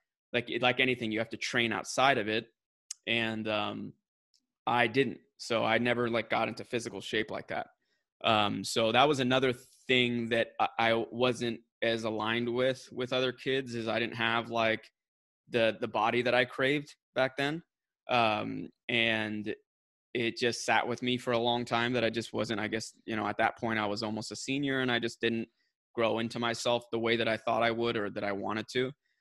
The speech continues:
So that was something else that weighed on me. And I knew th-, this kid in particular, Angelo, he, uh, he fought and he was in shape. And I was like, "Maybe, may-,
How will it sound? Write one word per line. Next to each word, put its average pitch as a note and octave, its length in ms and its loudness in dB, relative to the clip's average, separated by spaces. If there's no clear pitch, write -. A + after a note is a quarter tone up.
So A#2 200 0
that B2+ 120 8
was C3 180 2
something A#2+ 420 -2
else A#2 160 -2
that F2 140 -4
weighed A#2 260 2
on A2 180 -4
me. G#2+ 240 -6
And G#2+ 360 -4
I A2 100 0
knew A#2+ 220 -2
th-, A#2+ 200 -4
this B2 240 -4
kid A#2 200 0
in A2 80 -4
particular, A2+ 580 -2
Angelo, A2+ 440 2
he, A2+ 280 0
uh, G#2 260 2
he A#2 580 0
fought A#2+ 420 4
and A2+ 160 -2
he A2+ 340 -4
was A#2 180 -2
in A#2 100 2
shape. A#2 500 -2
And A2 160 -2
I G#2+ 80 0
was G#2+ 180 -4
like, G#2+ 120 -2
"Maybe, B2+ 500 0
may-, G2 200 -8